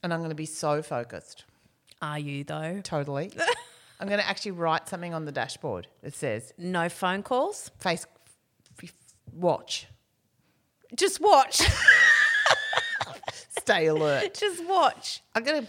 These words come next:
Speaker 1: say
Speaker 2: You know what you have to do? No phone calls.
Speaker 1: good behaviour. No phone calls, just looking.
Speaker 2: You gotta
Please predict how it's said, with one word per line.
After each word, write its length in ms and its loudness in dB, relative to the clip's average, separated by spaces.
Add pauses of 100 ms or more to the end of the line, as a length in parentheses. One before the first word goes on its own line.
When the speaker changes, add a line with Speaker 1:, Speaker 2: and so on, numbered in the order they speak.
Speaker 1:
say 360 0
Speaker 2:
You 60 0
know 80 0
what 80 2
you 60 2
have 80 -6
to 120 -4
do? 60 -8
No 160 2
phone 340 -2
calls. 260 -6
Speaker 1:
good 160 2
behaviour. 420 -2
No 160 -4
phone 340 -2
calls, 320 -6
just 340 -14
looking. 380 -10 (580)
Speaker 2:
You 120 -12
gotta 220 0